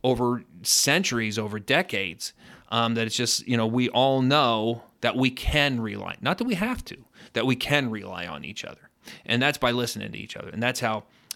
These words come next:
dealers get better. That's how performers get better. That's how teachers get better. And that's how manufacturers are encouraged to make better quality, better playing instruments.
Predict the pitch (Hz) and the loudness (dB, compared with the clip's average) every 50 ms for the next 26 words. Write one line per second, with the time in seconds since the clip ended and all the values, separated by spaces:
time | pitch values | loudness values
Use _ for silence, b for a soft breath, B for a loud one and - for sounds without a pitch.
0 | B 110 101 127 131 135 143 147 143 - 147 - - 139 139 151 160 151 - _ | B -2 0 2 2 4 2 2 2 0 -2 0 0 0 0 0 -2 -6 -10 _
1 | _ _ _ - 113 - 110 101 - - 107 - - 117 117 123 139 143 139 - | _ _ _ -6 -4 -4 -6 -4 -2 -2 -2 -2 -2 -2 -2 -2 -2 -4 -4 -4
2 | 151 143 - - 135 131 139 147 143 B B B 101 117 - - 98 - - _ | -4 -4 -2 0 0 0 0 -2 -4 B B B -4 -4 -4 -4 -6 -8 -8 _
3 | - - 147 147 - 156 147 - 160 139 135 - 135 135 139 143 151 147 B B | -4 -4 -4 -2 -4 -6 -4 -4 -4 -4 -2 -2 0 2 2 2 0 -2 B B
4 | B B - 113 117 117 117 - 113 107 110 117 127 127 127 120 - 120 117 120 | B B -4 -2 -2 -2 -2 -4 -4 -2 -2 -2 -2 -4 -4 -4 -2 -2 0 0
5 | 123 - - 135 131 127 127 - 110 110 107 107 107 - - 113 113 113 113 - | -2 -2 -2 -2 -2 -2 -4 -2 -2 -2 -2 -4 -4 -4 -2 -2 -2 -4 -6 -6
6 | - 113 107 104 104 - _ _ - 107 110 113 107 - - - 107 101 101 95 | -6 -6 -6 -6 -6 -10 _ _ -4 -2 -2 -2 -4 -6 -4 -4 -2 -2 -2 -4
7 | 101 101 95 98 - - - - 101 98 92 73 58 - - - - - - - | -8 -10 -10 -10 -12 -12 -14 -14 -14 -12 -12 -14 -14 -16 -18 -20 -20 -20 -20 -20